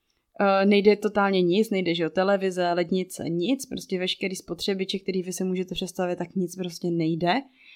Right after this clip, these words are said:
A nejhorší, že nejdou ani ty ventilátory a klimatizace, takže je vedro, všude jsou komáře a vy nemůžete spát.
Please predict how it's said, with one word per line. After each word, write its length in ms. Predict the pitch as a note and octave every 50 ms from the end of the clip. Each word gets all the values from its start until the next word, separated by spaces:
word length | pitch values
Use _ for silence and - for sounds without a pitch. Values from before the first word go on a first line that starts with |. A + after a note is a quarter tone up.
| _ _
A 100 | - G3
nejhorší, 380 | F#3+ F#3 F#3 F#3+ F#3+ - - G3+
že 100 | F#3 F#3+
nejdou 220 | F#3+ F#3 F3+ F#3
ani 220 | F#3 - F#3+ F#3 F3+
ty 120 | - F3+
ventilátory 680 | E3+ D#3+ F3 F3 F3 E3+ G3 G3 F#3+ F#3 - F#3 F#3 F3+
a 60 | F3
klimatizace, 720 | F3 - F3+ F#3 F#3 F#3 - F#3 F3 E3+ E3+ - - -
takže 220 | - E3+ E3 E3+ E3
je 100 | D#3+ D#3
vedro, 400 | D#3 D3 E3 D#3 D#3+ G#3 A3 A3
všude 220 | - - G3 F#3+
jsou 160 | F3+ F3+ E3
komáře 500 | E3 - - E3+ F3 F3 F3 F#3 F#3+ G#3
a 120 | G3+ - F#3
vy 100 | F3+ F3+
nemůžete 420 | E3+ E3 E3 E3 E3 D#3 D#3+ -
spát. 500 | D3 - - _ _ - - A2 E2+ -